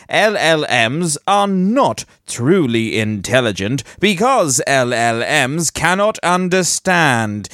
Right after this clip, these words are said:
interact with, or comprehend reality,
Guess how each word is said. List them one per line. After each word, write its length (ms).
interact 880
with, 580
or 440
comprehend 1040
reality, 920